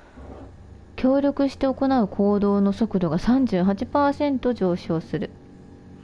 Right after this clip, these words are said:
オブセッション状態の生存者が殺害されるか処刑されると、他の生存者は修理、治療、破壊の速度が十九パーセント減少する。マジで？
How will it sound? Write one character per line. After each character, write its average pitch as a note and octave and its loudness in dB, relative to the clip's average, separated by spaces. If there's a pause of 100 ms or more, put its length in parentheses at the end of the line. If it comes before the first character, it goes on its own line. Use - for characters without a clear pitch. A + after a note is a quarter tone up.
(640)
オ G#3+ 2
ブ B3+ 0
セ D4 0
ッ - -6
シ - -6
ョ C4+ 2
ン B3 2
状 C4+ 2
態 F3+ 0
の D#3+ 0
生 A3 0
存 A3 2
者 F3 -2
が F3 0
殺 G3 -4
害 A#3+ 2
さ B3 0
れ A#3 2
る A#3+ 0
か F3 -2
処 - -4
刑 G3+ 0
さ G#3 0
れ G#3 2
る E3+ 0
と、 F3 -2 (840)
他 C4+ 0
の C4+ 2
生 C4+ 0
存 C4+ 0
者 F3+ -2
は F#3 2 (300)
修 C4+ 2
理、 E3+ -2 (560)
治 - 0
療、 G#3 2
破 G3+ -2
壊 B3+ 0
の A#3+ 2
速 A#3+ -2
度 F3+ 0
が E3+ 0
十 B3 0
九 C#4 0
パ C#4 0
ー C#4 -2
セ D4 0
ン C4 2
ト D#3 0
減 F3+ 2
少 G3 0
す G3 -4
る。 E3 -4 (760)
マ B3 4
ジ B3 4
で？ E3+ -2